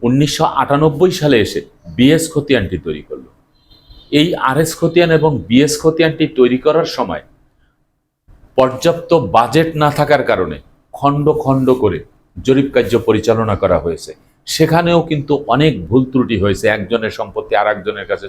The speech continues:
চলে গেছে, তঞ্চকতা করে হোক, ভুল করে হোক বা দুর্নীতি করে হোক, যেভাবেই হোক না কেন আর একজনের কাছে চলে গেছে। তাহলে আমরা কিন্তু তিনটি ভাগ পেয়ে গেলাম।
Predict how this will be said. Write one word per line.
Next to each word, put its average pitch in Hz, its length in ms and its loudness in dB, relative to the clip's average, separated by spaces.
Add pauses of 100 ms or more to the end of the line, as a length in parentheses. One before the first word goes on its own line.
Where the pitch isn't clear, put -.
চলে 95 200 -6
গেছে, 90 180 -8 (400)
তঞ্চকতা 107 580 0
করে 101 220 -2
হোক, 101 200 0 (120)
ভুল 104 140 -2 (120)
করে 101 180 0
হোক 98 240 0 (380)
বা 101 160 2 (180)
দুর্নীতি 110 360 -4
করে 98 200 -6
হোক, 107 160 -10 (140)
যেভাবেই 160 460 4
হোক 98 180 2
না 90 140 -10
কেন 90 120 -10 (340)
আর 127 120 0
একজনের 120 420 -6
কাছে 87 200 -6 (120)
চলে 76 220 -14
গেছে। - 180 -20 (680)
তাহলে 151 300 2
আমরা 151 280 2
কিন্তু 151 300 0 (460)
তিনটি 185 340 2
ভাগ 110 240 -2 (120)
পেয়ে 92 220 2
গেলাম। 73 220 -8